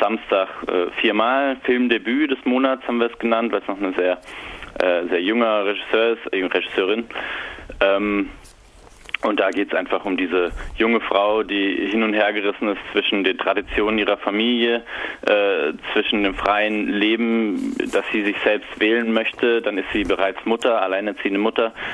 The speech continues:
Das ist noch so als dritte Komponente. Sie muss immer wieder, äh, ihre Kleinfamilie organisieren, ähm, und zerbricht fast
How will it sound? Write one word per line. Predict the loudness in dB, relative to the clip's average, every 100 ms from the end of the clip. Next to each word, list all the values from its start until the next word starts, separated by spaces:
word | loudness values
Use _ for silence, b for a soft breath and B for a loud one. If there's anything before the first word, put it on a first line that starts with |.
| B
Das | -2 -2
ist | -2
noch | -2 0 0
so |
als | -2 -2 -6 -14 B -2
dritte | 0 0
Komponente. | 0 -2 0 0 0 0 0 0
Sie | 0
muss | -2 0
immer | 0 2
wieder, | 2 2 2 2 0 0
äh, | -2
ihre | -2
Kleinfamilie | 0 0 2 0 0 2 2
organisieren, | 2 0 -2 2 2 0 -4 B B B B B 0
ähm, | 2 2 0
und | 0
zerbricht | 0 0 -2 -2 0
fast | 0